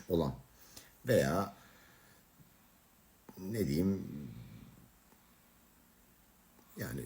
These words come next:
şistin üzerine yapışmış diyelim ya da olan bölümlerinde altın olma olasılığı yüksektir arkadaşlar. Seviyorum sizleri. Beni seven herkesi çok seviyorum.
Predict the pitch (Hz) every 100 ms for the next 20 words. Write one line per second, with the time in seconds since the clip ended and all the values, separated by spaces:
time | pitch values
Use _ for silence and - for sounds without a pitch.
0 | - - 196 - 214 190 113 90 82 76
1 | - - - - 76 67 76 67 52 -
2 | - - - - - - - - - -
3 | - - - - - - - - - 113
4 | 98 90 104 101 90 80 82 101 120 -
5 | - - - - - - - 98 90 90
6 | - - 104 95 80 - 98 98 95 -
7 | 80 95 92 92 98 98 - 90 - 69
8 | 67 69 60 - - - - - - -
9 | - _ - _ - - - - - -
10 | - - - 92 98 87 76 80 76 69
11 | - 95 196 - 92 95 104 95 90 87
12 | 104 98 - 85 - 76 73 76 95